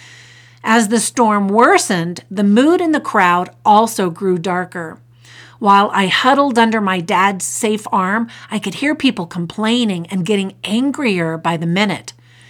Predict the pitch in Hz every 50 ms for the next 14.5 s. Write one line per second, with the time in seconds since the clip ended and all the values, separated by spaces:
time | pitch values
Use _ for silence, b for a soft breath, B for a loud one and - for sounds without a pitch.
0 | b b b - - - - 330 392 415 330 208 185 170 160 185 - - 214 220
1 | 196 254 247 285 277 240 - - 220 202 196 220 196 - 226 185 180 - 196 165
2 | 165 - 208 196 226 269 320 349 311 240 - - - - - 180 170 - 180 180
3 | 190 226 254 240 180 143 160 - - B B B B B - 247 247 277 277 277
4 | 269 277 285 247 226 226 185 202 202 185 175 185 185 175 - 233 208 - - -
5 | 403 359 240 165 143 139 - _ B B B B B B - 254 285 269 277 277
6 | 247 269 240 220 214 214 226 240 262 262 233 202 190 190 - 208 208 196 220 214
7 | 220 220 - 269 277 269 302 277 214 - 226 202 - 202 190 180 190 170 - -
8 | 190 170 165 160 170 180 202 B B B B B B B 254 262 262 - - 247
9 | 254 240 247 320 311 269 - 247 220 208 208 196 190 185 190 185 185 180 175 165
10 | 180 185 175 175 185 185 - - 170 151 156 - - b b b b b b b
11 | b b b b b b 277 277 311 - - - - 311 311 330 311 - 330 285
12 | 247 220 202 185 180 180 175 175 - 220 202 196 196 220 262 269 - - 247 208
13 | 196 196 214 226 247 247 254 214 214 226 226 - - 214 196 202 202 190 185 -
14 | - 214 185 180 185 202 233 262 269 -